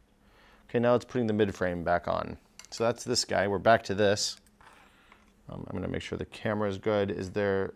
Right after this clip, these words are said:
let's see, on the back, the camera just pokes right through, so if I have fingerprints on this, it's okay. So one of the things you need to look at when you're doing this is if you get fingerprints or something on the camera sensor, you, well, not the sensor, but on the camera lens,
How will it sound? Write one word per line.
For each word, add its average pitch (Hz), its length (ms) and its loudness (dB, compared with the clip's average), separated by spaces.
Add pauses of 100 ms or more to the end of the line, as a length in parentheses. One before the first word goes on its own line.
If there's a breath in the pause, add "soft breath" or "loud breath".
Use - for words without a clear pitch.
let's 104 120 -10
see, 98 120 -6
on 95 80 -4
the 95 60 -4
back, 107 400 -2
the - 80 -20
camera 107 240 -2
just 92 120 -6
pokes - 220 -8
right 90 120 -2
through, 92 140 -4
so 98 100 -4
if 92 80 -2
I 92 40 -2
have 87 100 -6
fingerprints 101 460 -4
on 95 100 0
this, 110 220 0
it's 90 120 -8
okay. 92 360 0 (340 loud breath)
So 131 500 8
one 151 160 8
of 180 60 8
the 170 80 6
things 143 220 0
you 143 60 2
need 127 100 0
to 131 40 4
look 127 140 4
at 117 140 6
when 110 100 0
you're 107 160 2
doing 110 220 0
this 104 180 -2
is 104 140 -8
if 107 160 -6
you 110 60 -4
get 123 200 2
fingerprints 131 460 0
or 135 40 -8
something 135 280 -2
on 113 200 0
the 104 80 -4
camera 110 300 -2
sensor, 190 440 -4 (400 loud breath)
you, 120 320 2 (1300)
well, 101 140 -2
not 95 160 0
the 87 60 -10
sensor, 92 240 -6
but 98 80 -4
on 98 60 -4
the 98 60 -4
camera 113 300 -2
lens, 107 540 -2